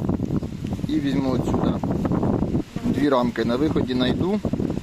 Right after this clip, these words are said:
і чотири рамки бджоли спущу, попшикаю м'ятною есенцією, і вони собі будуть далі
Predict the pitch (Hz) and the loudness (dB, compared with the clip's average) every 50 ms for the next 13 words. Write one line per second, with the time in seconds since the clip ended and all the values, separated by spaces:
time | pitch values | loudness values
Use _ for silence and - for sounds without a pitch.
0 | - - - - - - - - - - - - - - - 320 330 - - - | -2 0 0 0 0 0 0 0 2 2 2 2 2 2 2 2 0 0 0 0
1 | - - - - - - - 151 147 131 131 131 131 - - 131 120 - 123 127 | -2 0 0 0 0 0 0 2 2 2 2 2 2 0 0 0 0 0 0 2
2 | 120 - - - - - - - - - - 180 190 196 - - - - - - | 2 2 0 0 0 0 0 0 0 0 0 0 0 -2 -2 -2 -2 -2 -2 -2
3 | - - - - - - - - 131 127 - - - 147 139 139 127 127 127 127 | -4 -4 -6 -8 -10 -8 -2 -2 0 0 0 0 0 0 2 2 2 2 0 0
4 | 113 - - - - - - - 127 131 127 - - 123 120 117 113 - - 170 | -2 -4 -6 -6 -6 -8 -4 0 2 2 2 2 2 0 0 0 0 2 2 2
5 | 165 165 165 - 123 120 113 110 113 - - - - - - - - - - - | 2 0 0 2 2 2 2 2 -2 -4 -4 -4 -6 -6 -6 -6 -6 -4 -4 -6
6 | - - - - - - - - 226 214 156 139 143 165 170 - 139 123 117 127 | -6 -8 -8 -6 -4 -2 -2 0 2 2 2 2 2 2 0 0 0 0 0 0
7 | 113 117 120 113 113 110 107 117 123 120 | -2 -2 -2 -2 -4 0 0 0 0 2